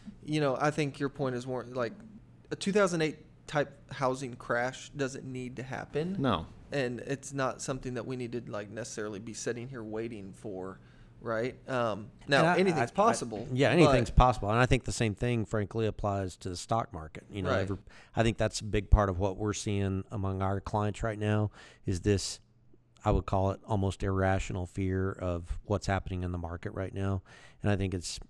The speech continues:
Speaker 3: you know, I, I don't think we're gonna, I don't think we're looking at two thousand eight type scenarios in the market, just like you're not seeing two thousand eight type scenarios in the real estate market.
Speaker 2: That's
Speaker 3: Both are
Speaker 2: right.
Speaker 3: true.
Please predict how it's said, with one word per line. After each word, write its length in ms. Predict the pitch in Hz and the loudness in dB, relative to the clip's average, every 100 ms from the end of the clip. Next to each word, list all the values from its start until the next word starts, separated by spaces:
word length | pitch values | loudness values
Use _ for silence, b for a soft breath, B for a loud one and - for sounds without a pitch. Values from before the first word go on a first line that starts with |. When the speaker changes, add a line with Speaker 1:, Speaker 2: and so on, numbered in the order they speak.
| - _ | -20 _
Speaker 3:
you 100 | 101 | -6
know, 320 | 87 85 87 - | -2 -2 -4 -6
I, 160 | 90 92 | -6 -4
I 60 | 98 | -4
don't 220 | 95 95 | -6 -6
think 160 | 98 - | -8 -6
we're 80 | 101 | -4
gonna, 280 | 92 92 - - | -2 -2 -6 -12
I 40 | 101 | -6
don't 180 | 104 - | -6 -2
think 220 | 107 90 | -4 2
we're 140 | 107 | 2
looking 340 | 95 98 - 101 | 2 -2 -4 -6
at 140 | 92 - - b b - | -6 -12 -20 b b -12
two 120 | - | -8
thousand 380 | 113 104 95 95 | 0 2 2 -2
eight 300 | 92 92 - | -4 -4 -6
type 320 | - 95 92 - - - _ _ _ - _ | -6 -4 -4 -10 -20 -20 _ _ _ -20 _
scenarios 520 | - 107 107 107 92 95 | -8 -2 2 2 2 0
in 80 | 92 | -2
the 60 | |
market, 380 | 95 95 - - | -2 -4 -6 -10
just 220 | 95 - | -10 -6
like 180 | 107 - | -8 -4
you're 120 | 98 | -4
not 180 | 92 92 - b b | -4 -6 -14 b b
seeing 320 | - 110 95 | -4 -2 -2
two 160 | - 101 | -2 -2
thousand 320 | 101 98 90 | 0 0 -2
eight 180 | 92 - | -6 -4
type 220 | 90 - | -4 -4
scenarios 440 | 104 98 95 92 | -4 -2 -2 -2
in 300 | 98 95 90 | -6 -8 -6
the 200 | 90 87 87 | -4 -6 -6
real 180 | 101 90 | -4 -4
estate 320 | 87 - - | -6 -12 -12
market. 320 | 95 87 - - - | -12 -14 -16 -18 -6
Speaker 2:
That's 160 | 95 92 | -2 2
Speaker 3:
Both 80 | 98 | 4
are 40 | |
Speaker 2:
right. 200 | 90 85 | 4 0
Speaker 3:
true. 240 | - 87 | -4 -6